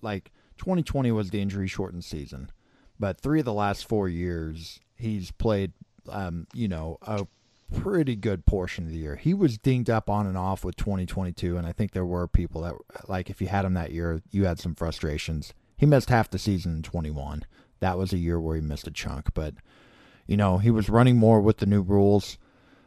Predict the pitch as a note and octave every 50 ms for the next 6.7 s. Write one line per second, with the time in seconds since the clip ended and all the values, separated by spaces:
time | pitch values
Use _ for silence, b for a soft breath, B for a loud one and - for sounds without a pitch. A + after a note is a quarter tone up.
0 | b b b b _ - - E2+ E2+ F2 F2 F2 F2+ F2+ F#2 G2 G2+ G2 F#2+ F2+
1 | - - - F#2+ F#2+ G2 G2+ G2 F#2+ F#2 F#2+ G2 G2 F#2 F2 - - - G#2+ G2+
2 | G#2 G#2 G2+ F#2 E2+ - - - C4+ B3 - G2 F#2+ G#2 G#2 - - - - D#2
3 | D#2+ E2+ E2 E2 E2 F2 - - - - F2 F2 E2+ E2+ E2 E2+ E2 - E2+ D#2+
4 | - _ _ _ _ _ _ _ A2 A2 A2 G#2+ G#2 - _ - - C#3 C3 C#3
5 | - - - C#3+ D3 C3 A#2+ A2 - C#3 C#3 D#3 F3 F3+ F3 C3 D3 C3+ A2+ -
6 | - - C#3 B2+ B2+ A#2+ - A#2+ A2 G#2 - - A2+